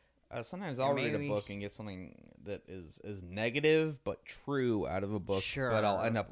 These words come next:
Speaker 1: liking that because it's like, "Well, at least it's true."
Speaker 2: Sure, yeah.
Speaker 1: This sounds like a really interesting book, and I, I'm, I'm looking forward to reading this
Speaker 2: I
Speaker 1: for
Speaker 2: think
Speaker 1: hopefully next week, because next week is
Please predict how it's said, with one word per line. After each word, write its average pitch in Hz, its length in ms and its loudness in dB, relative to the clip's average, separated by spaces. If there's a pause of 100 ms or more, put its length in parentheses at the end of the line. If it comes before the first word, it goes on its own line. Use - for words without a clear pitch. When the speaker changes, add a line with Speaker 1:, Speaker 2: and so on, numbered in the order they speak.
Speaker 1:
liking 98 580 -2
that 95 200 -2
because - 240 -12
it's - 100 -12
like, 113 160 -2
"Well, 147 560 6 (560)
at 110 220 -2
least 139 760 4
it's - 320 -4
true." 85 720 -8 (560)
Speaker 2:
Sure, 113 460 -2
yeah. 120 320 2 (180)
Speaker 1:
This 151 140 0
sounds 160 220 4
like 143 140 8
a 117 100 4
really 135 500 8
interesting 123 540 2
book, 104 300 4
and 101 140 -6
I, 98 280 -2
I'm, 101 340 -2
I'm 107 240 -2
looking 117 320 0
forward 92 400 0
to 98 120 -6
reading 82 340 -8
this 76 100 -6
Speaker 2:
I 165 200 4
Speaker 1:
for 202 140 -2
Speaker 2:
think 214 260 -2
Speaker 1:
hopefully 147 400 0
next 113 400 -2
week, 101 340 -4 (160)
because 101 480 -4
next 107 320 -6
week 110 160 -6
is 92 380 -8